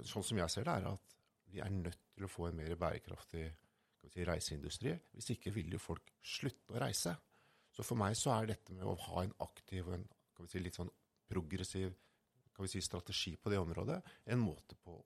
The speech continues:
å sikre vår egen fremtid. Og så får vi heller tåle at man reiser litt mindre, men vi, vi, vi, vi kan jo liksom, i verste fall da, kan vi innebære at folk slutter å reise fordi klimaavtrykket er så stort. Og det,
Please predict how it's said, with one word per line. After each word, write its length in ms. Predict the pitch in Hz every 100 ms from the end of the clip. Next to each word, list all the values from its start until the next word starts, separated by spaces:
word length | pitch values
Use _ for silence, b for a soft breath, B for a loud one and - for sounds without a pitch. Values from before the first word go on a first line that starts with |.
| 78
å 60 | 82
sikre 400 | - - - 82
vår 160 | 87 80
egen 120 | 90
fremtid. 400 | - 85 180 - - _ _ _ _ _ _ -
Og 80 |
så 80 | 117
får 80 | 120 117
vi 80 | 107
heller 180 | 113 -
tåle 480 | - 147 87 73 85
at 240 | - - -
man 100 | 98 95
reiser 280 | 80 -
litt 120 | 82 82
mindre, 300 | 80 117 170 147 _ _ _ _ _ -
men 180 | 107 - - _ _ _ _ - -
vi, 140 | - -
vi, 120 | 117 110 -
vi, 140 | 123 - - _ - -
vi 80 | 104
kan 100 | 104
jo 60 | 110 117 113
liksom, 240 | 95 101
i 100 | 110
verste 420 | 107 - - -
fall 220 | 98 123 -
da, 60 |
kan 120 | 107 104
vi 160 | 107 107 110
innebære 340 | 87 78 80
at 60 | 92
folk 180 | 82 -
slutter 520 | - 92 - - 80
å 40 | 82
reise 360 | 87 - -
fordi 180 | - 98
klimaavtrykket 720 | - 76 78 76 - 85 85
er 100 | 87
så 120 | -
stort. 340 | - 220 - - _ _ _
Og 120 | 107
det, 100 | 120